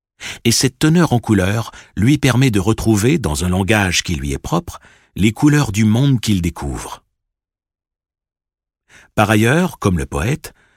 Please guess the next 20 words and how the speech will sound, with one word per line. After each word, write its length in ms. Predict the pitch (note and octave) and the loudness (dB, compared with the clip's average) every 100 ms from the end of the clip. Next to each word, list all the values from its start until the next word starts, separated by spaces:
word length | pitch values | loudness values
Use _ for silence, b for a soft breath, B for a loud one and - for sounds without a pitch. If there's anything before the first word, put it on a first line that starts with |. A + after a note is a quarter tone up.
| b b | b b
l'enfant 420 | G#2+ D3 C3+ G#3 C#3+ | 2 2 2 0 2
détourne 400 | B2+ E3 D3 C3+ | 2 2 2 2
spontanément 640 | - E3+ D3+ C3+ B2+ C#3+ | 0 0 2 2 4 4
les 220 | G#2+ F#2 | 2 2
objets 240 | G#2+ G2 A#2 | 0 0 0
de 100 | G2 | 0
la 140 | F2+ | -2
vie 140 | G2 | -2
ordinaire 540 | F#2 F2 G#2+ B2+ C#3+ F#2 | -2 -2 -2 0 -2 -2
de 100 | F#2 | -4
toute 220 | - F3+ | -2 -2
fonctionnalité, 840 | - B2+ B2 A2+ G#2 G#2+ - F#2 E2+ B B | -2 -2 2 2 2 -2 -4 -4 -6 B B
utilité 640 | C3 - A#2+ A#2 - A2+ E2 | 0 2 0 0 0 0 0
et 40 | |
rationalité 840 | A2+ B2 A2+ G2+ G#2 G2+ C#3 D3+ B B - | -2 0 2 2 0 -2 -2 -2 B B -2
propre 300 | C3 A#2+ G#2 | 0 0 0
au 60 | |
monde 220 | G2 A2+ | 2 2
des 200 | F#2+ F2+ | 2 0
adultes 440 | F2+ A2+ E3 - | -2 -2 -2 -4